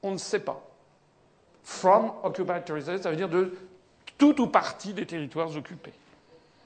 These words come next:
La langue française a donc été une langue de la diplomatie parce que c'est une langue qui est extrêmement précise et elle a été codifiée notamment au grand siècle. En particulier, vous savez, Nicolas Boileau, dans L'Art poétique, Nicolas Boileau qui vit sous Louis quatorze et qui, dans son sonnet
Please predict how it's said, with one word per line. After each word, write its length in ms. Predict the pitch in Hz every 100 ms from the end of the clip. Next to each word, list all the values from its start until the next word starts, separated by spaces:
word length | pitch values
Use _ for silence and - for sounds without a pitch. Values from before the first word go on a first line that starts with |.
| _ - - - - -
La 160 | 190
langue 220 | 214 285 262
française 420 | 262 - 320 240
a 60 |
donc 220 | 220 233 208
été 200 | 214 254
une 140 | 190
langue 180 | 226 208
de 80 | 180
la 120 | 170
diplomatie 640 | 165 196 196 170 165 269
parce 180 | 220 -
que 100 | 196
c'est 180 | 180 190
une 80 |
langue 160 | 190 226
qui 80 | 175
est 80 | 170
extrêmement 480 | 165 - 185 185
précise 480 | 165 170 - 170 151
et 40 | 165
elle 120 | 180
a 80 | 185
été 180 | 208
codifiée 440 | 196 180 170 - 180
notamment 300 | 139 160 156
au 60 |
grand 220 | 117 127 143
siècle. 280 | 226 220 - - - -
En 80 | 175
particulier, 420 | 147 170 139 214
vous 140 | 135
savez, 220 | - 165 185
Nicolas 360 | 160 165 147
Boileau, 420 | 135 151 185 208
dans 120 | 127 127
L'Art 240 | 147 -
poétique, 680 | 143 143 143 233 233 - - - - - - - -
Nicolas 300 | 120 151 143
Boileau 260 | 139 156
qui 160 | 165 123
vit 160 | 131 147
sous 140 | 135
Louis 160 | 120 120
quatorze 640 | 131 - 180 196 151 107 98 - - _ _ _ _ _ -
et 60 | 139
qui, 200 | - 160
dans 140 | 143
son 320 | - 135 123
sonnet 680 | 107 - 147 170 220 160